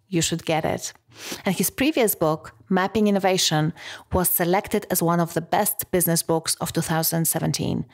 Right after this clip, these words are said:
Greg is also a contributor to Harvard Business Review and Inc, as well as Barron's and Fast Company.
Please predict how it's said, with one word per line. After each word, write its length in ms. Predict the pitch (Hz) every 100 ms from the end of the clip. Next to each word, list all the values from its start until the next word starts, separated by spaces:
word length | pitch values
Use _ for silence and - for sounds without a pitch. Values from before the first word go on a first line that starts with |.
| - - - -
Greg 300 | 233 247 233
is 120 | 220
also 280 | 185 185 180
a 80 | 170
contributor 720 | 165 - 180 170 165 160 160 - -
to 80 | 165
Harvard 420 | 196 190 190 180
Business 340 | 180 180 165
Review 400 | 170 175 170 165 165 - -
and 120 | 147
Inc, 280 | - 185 185 - - - - -
as 160 | 185 175
well 180 | 170 165
as 160 | 156
Barron's 540 | - 190 196 185 180 165
and 120 | 160
Fast 280 | 170 160 -
Company. 440 | 185 180 180 175